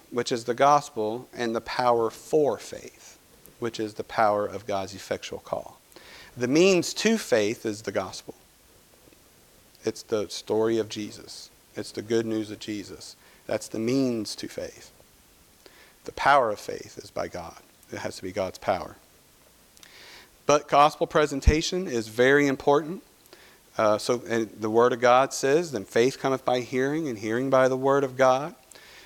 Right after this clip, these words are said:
We want to repeat, the preaching of the gospel is necessary for faith. That's what the Word of God says. "How shall they believe in him of whom they've not heard?" And it may not just be preaching in the official way of preaching.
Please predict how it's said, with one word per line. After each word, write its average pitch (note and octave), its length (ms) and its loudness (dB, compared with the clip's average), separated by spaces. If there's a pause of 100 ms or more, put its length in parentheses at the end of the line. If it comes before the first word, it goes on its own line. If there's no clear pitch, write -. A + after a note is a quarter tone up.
We A#2 140 2
want C3+ 160 4
to C3 40 2
repeat, C3+ 420 -2
the A#2+ 80 -6
preaching D#3+ 460 0
of C#3+ 100 2
the C3 80 -2
gospel C3 640 2
is B2 220 -4
necessary C3+ 1080 0 (260)
for A#2 260 4
faith. E3 640 2
That's - 200 -6
what B2 120 -2
the - 60 -4
Word B2+ 180 6
of C#3 60 -4
God F3+ 280 4
says. F#2+ 220 -6
"How B2 240 4
shall C#3+ 220 6
they C#3+ 160 4
believe D3+ 380 4
in C#3 120 2
him D3+ 340 2 (240)
of A#2+ 140 4
whom D#3+ 220 2
they've D3+ 180 4
not C#3 200 2
heard?" F3+ 320 0 (260)
And G#3+ 120 4
it B3 60 4
may A#3 160 8
not F#3+ 180 4
just E3+ 220 -2
be E3 120 0
preaching F3+ 680 -2
in D3+ 140 2
the C#3+ 240 0 (240)
official E3+ 640 4
way G#2+ 360 2
of A#2 180 -4
preaching. F2 460 -6